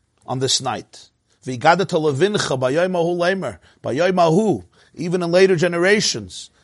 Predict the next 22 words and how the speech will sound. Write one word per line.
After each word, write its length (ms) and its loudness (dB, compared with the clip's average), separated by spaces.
Bayom 320 0
hahu, 260 2
when 120 -2
the 80 -2
yom 240 2
is 100 -2
concealed. 600 0
Yom 200 -4
hahu, 320 0
lashon 300 -4
nister. 420 -6
You're 120 -10
telling 320 0
your 100 -2
child, 480 2
"Ba'avur 440 2
zeh, 500 2
asa 320 2
Hashem 380 -2
li 160 -2
b'tzeisim 500 -4
mitzrayim." 640 -10